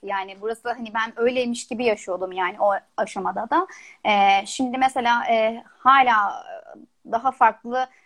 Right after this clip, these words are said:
e, planlarım var, işte hayallerim var, inandığım şeyler var.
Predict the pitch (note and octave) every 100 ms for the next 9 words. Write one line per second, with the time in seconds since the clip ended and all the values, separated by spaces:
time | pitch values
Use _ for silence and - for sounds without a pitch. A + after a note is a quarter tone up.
0 | _ G#3 G3+ F#3+ F#3 - - - A#3 B1+
1 | _ - A3+ A3 A3 A#3 A#3 G3+ A3 -
2 | - A3+ G#3+ G#3+ G#3 G#3 G#3+ A#3 G3+ G#3
3 | - G#3+ G#3 G#3+ G#3+ A3 A#3 A3+ G3+ G#3+
4 | A3 G#3 G#3 A#3+